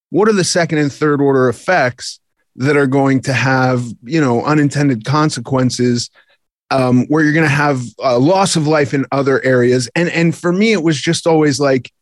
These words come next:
you know, I unfortunately result in, and, and Jonathan Haidt speaks about this in The Righteous Mind, I see through a lens of personal responsibility. That's just the way I see, y-, you know,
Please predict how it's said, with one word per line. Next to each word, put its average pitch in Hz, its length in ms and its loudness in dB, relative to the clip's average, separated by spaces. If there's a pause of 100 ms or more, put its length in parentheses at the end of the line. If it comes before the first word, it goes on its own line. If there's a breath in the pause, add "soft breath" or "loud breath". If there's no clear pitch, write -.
(720)
you 208 80 2
know, 190 240 2
I 202 160 0
unfortunately 175 800 0
result 147 420 0
in, 147 100 0
and, 156 260 0
and 147 200 0
Jonathan 165 460 0
Haidt 151 240 -2
speaks - 320 -2
about 131 300 0
this 120 180 -2
in 127 120 2
The 123 60 2
Righteous 123 460 -2
Mind, 127 500 0
I 185 520 0 (800)
see 180 580 -4
through 151 340 0
a 135 60 2
lens 131 560 2
of 120 220 -4
personal 117 460 -2
responsibility. 101 1000 -6 (240 loud breath)
That's 165 280 -2
just 160 540 -2 (140)
the 131 560 -4
way 151 680 2
I 135 280 2
see, 135 580 -2 (720 soft breath)
y-, 143 60 -12 (100)
you 160 220 0
know, 120 340 0